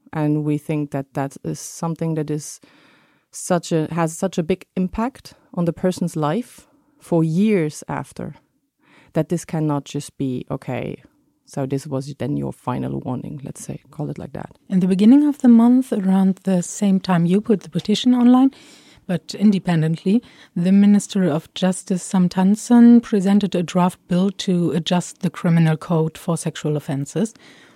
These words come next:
Speaker 2: What is your opinion on the minister's propositions?
Speaker 1: I think it's already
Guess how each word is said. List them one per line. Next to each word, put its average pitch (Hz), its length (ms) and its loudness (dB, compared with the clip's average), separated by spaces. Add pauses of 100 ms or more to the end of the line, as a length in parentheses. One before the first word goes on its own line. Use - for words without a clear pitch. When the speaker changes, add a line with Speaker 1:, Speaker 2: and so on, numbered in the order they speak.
(140)
Speaker 2:
What 190 340 0
is - 260 -4
your 208 280 2
opinion 175 680 2
on 160 360 0
the 156 80 0
minister's 147 540 -4 (160)
propositions? 147 1040 -8 (560)
Speaker 1:
I - 60 -8
think 240 240 -2
it's - 120 -8
already 151 540 -6